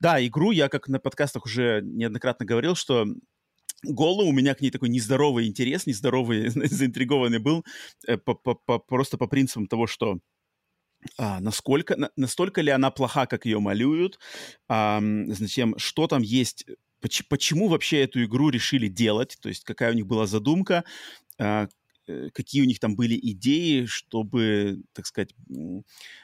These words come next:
а, это, э, и-, имело целесообразность делать эту игру вообще. Ну и просто п-, посмотреть, что за, что за, что можно придумать из истории Голлума и всё такое. Ам, вот я наиграл в неё пять часов, дальше я, кроме как на стриме, играть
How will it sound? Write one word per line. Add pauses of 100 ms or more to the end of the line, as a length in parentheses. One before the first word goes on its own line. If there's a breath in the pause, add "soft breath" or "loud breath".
а,
это,
э,
и-,
имело
целесообразность
делать
эту
игру
вообще. (440 soft breath)
Ну
и
просто
п-, (260)
посмотреть,
что
за,
что
за,
что
можно
придумать
из
истории
Голлума
и
всё
такое. (720 soft breath)
Ам, (460)
вот
я
наиграл
в
неё
пять
часов,
дальше
я,
кроме
как
на
стриме,
играть